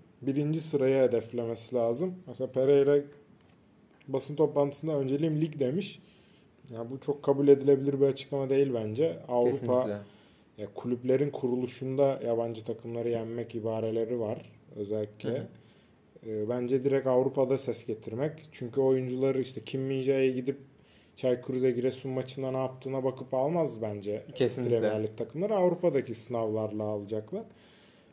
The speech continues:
Speaker 1: O açıdan değerli. Yani yola ne kadar devam edilirse o kadar iyi. Yani rotasyon zayıfsa zayıf. A-, yani takımların kalitesi onu kaldırmak zorunda artık.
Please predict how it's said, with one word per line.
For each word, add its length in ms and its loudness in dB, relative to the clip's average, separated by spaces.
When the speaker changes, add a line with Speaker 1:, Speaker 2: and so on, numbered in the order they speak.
Speaker 1:
O 140 6
açıdan 420 2
değerli. 340 2
Yani 220 0
yola 220 10
ne 140 6
kadar 260 4
devam 320 6
edilirse 400 2
o 120 6
kadar 260 4
iyi. 120 4
Yani 200 2
rotasyon 600 4
zayıfsa 480 2
zayıf. 340 4
A-, 260 -4
yani 280 -4
takımların 420 -4
kalitesi 520 0
onu 140 0
kaldırmak 640 2
zorunda 420 -4
artık. 460 -10